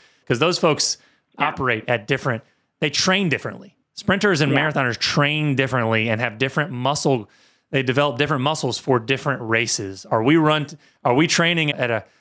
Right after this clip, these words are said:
Speaker 1: sprinter's marathon? We just move on to the next thing. You know, uh, you know,
Speaker 2: Yeah.
Speaker 1: McDougal Terraces of the world, if you're local to Durham and you realize, "Man, I haven't thought about them in a year." Well, guess what? Guess who has thought about them? People who live there and think those realities that they inherited two months before a pandemic.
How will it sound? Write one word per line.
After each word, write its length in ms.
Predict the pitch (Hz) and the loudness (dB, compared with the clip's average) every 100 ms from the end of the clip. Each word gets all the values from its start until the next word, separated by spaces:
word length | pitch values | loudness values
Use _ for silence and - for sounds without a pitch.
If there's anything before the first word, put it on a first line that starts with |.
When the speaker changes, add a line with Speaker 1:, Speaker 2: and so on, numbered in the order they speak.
| _ _ | _ _
Speaker 1:
sprinter's 760 | - - 190 202 160 127 107 - | -2 2 2 4 2 2 0 -2
marathon? 420 | 135 127 117 123 | -2 -2 -2 0
We 100 | 127 | 0
just 120 | 143 127 | 0 4
move 220 | 156 151 | 4 4
on 320 | 151 147 135 | 2 0 0
to 80 | 127 | 0
the 80 | 123 | 0
next 280 | 131 131 - | 0 -2 -2
thing. 240 | 127 98 - _ _ _ | -2 -4 -12 _ _ _
You 80 | 135 | -2
know, 120 | 117 120 | 0 0
uh, 260 | 123 123 135 | -2 -4 -6
you 80 | 117 | -6
know, 60 | 143 | -2
Speaker 2:
Yeah. 140 | 127 | -2
Speaker 1:
McDougal 300 | 123 139 143 | 0 0 2
Terraces 400 | 156 147 135 131 | 2 0 0 0
of 100 | 123 | 0
the 80 | 123 | 2
world, 240 | 123 113 | 4 2
if 80 | 113 | 2
you're 100 | 127 | 2
local 320 | 127 127 131 | 2 2 0
to 80 | 117 | -2
Durham 300 | 113 117 110 | 0 0 0
and 80 | 113 | 0
you 100 | 120 | 0
realize, 280 | 123 117 113 | 2 2 0
"Man, 140 | 123 | -2
I 40 | 139 | -2
haven't 180 | 160 | -2
thought 120 | 143 170 | 0 2
about 200 | 127 - | 0 0
them 240 | 123 113 _ _ _ | -4 -4 _ _ _
in 100 | 147 | -4
a 40 | 123 | -2
year." 380 | 113 151 104 - - | 0 0 0 -6 -4
Well, 80 | 135 | -2
guess 180 | 147 165 | -2 0
what? 260 | 127 - _ _ - | -2 -4 _ _ -2
Guess 140 | 170 | 0
who 80 | 170 | 2
has 180 | 160 180 | 0 0
thought 120 | 143 | -2
about 160 | 120 113 | -2 -2
them? 100 | 107 | 0
People 180 | 156 147 | 2 4
who 80 | |
live 160 | 147 156 | 4 4
there 200 | 123 92 - _ _ _ | 0 -2 -12 _ _ _
and 140 | 127 117 | -4 -2
think 200 | 156 135 | -2 0
those 200 | 139 131 | 0 2
realities 500 | 139 151 147 131 117 | 2 0 0 0 0
that 200 | 123 120 | -2 0
they 120 | 147 | -2
inherited 480 | 123 147 147 123 101 _ _ _ _ _ _ - | 0 0 0 -2 -4 _ _ _ _ _ _ 0
two 140 | 165 | 2
months 200 | 156 151 135 | 4 2 -2
before 260 | - 185 | 2 4
a 60 | 147 | 4
pandemic. 520 | 117 104 98 95 | 0 -2 -6 -8